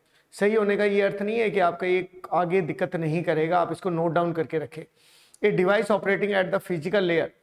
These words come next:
जो फिजिकल लेयर पे कौन सी डिवाइस कहाँ काम करती है, ये आपको याद रखना पड़ेगा। और इसके लिए है हमारा रिपीटर, हर एक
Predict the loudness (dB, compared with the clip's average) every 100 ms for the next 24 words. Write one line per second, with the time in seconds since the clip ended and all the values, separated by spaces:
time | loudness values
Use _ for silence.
0 | -20 _ -6 0 2 2 0 0 0 2
1 | 2 2 0 0 -2 0 0 2 2 2
2 | 0 -4 -6 -4 0 0 2 0 0 -2
3 | -2 0 2 0 -2 -20 _ -4 0 2
4 | 0 0 2 2 0 -4 -4 -2 0 2
5 | 2 2 2 2 2 2 -2 -6 -4 0
6 | 0 2 2 2 2 2 0 -2 -2 0
7 | 0 0 0 0 0